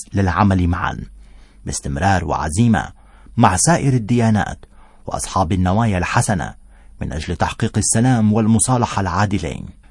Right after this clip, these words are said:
إنها دعوة لوحدة الكنيسة كي تصبح علامة نبوية وشاهدة أساسية لمصالحة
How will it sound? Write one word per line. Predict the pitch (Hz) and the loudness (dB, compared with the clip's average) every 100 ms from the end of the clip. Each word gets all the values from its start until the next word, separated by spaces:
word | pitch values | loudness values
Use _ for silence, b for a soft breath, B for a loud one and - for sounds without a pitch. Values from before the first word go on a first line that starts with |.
| - | -10
إنها | 69 76 107 | -6 0 2
دعوة | 95 113 113 110 | 4 4 4 4
لوحدة | 110 104 107 104 101 - 110 | 4 4 4 2 0 0 0
الكنيسة | 95 104 117 - 104 | 0 2 2 2 0
كي | 110 107 | 0 0
تصبح | 117 - 110 - | 0 0 0 0
علامة | 95 120 123 110 113 | 0 2 4 4 4
نبوية | 104 107 113 104 - 82 - b b b b | 2 4 4 2 0 -6 -8 b b b b
وشاهدة | 165 160 156 139 143 147 120 101 | 0 2 4 4 2 2 2 0
أساسية | 107 120 - 123 110 | 0 0 0 0 2
لمصالحة | 98 101 101 101 92 107 98 | 2 2 0 0 0 0 -2